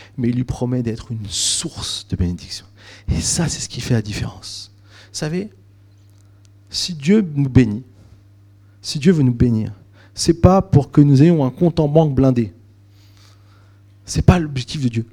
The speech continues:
L'objectif de Dieu, c'est de nous bénir pour que nous puissions bénir les autres.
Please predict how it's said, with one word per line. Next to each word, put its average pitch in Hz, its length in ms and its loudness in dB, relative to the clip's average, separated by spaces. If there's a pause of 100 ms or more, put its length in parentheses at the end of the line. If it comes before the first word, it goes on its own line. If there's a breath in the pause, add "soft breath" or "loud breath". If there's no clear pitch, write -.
L'objectif 127 320 -6
de 131 60 -6
Dieu, 175 80 0
c'est 123 160 -6
de 101 40 -6
nous 98 100 -6
bénir 139 460 0 (340 soft breath)
pour - 120 -6
que - 80 -12
nous 123 60 -4
puissions 113 320 -8
bénir 110 340 -2
les 104 180 -14
autres. - 260 -20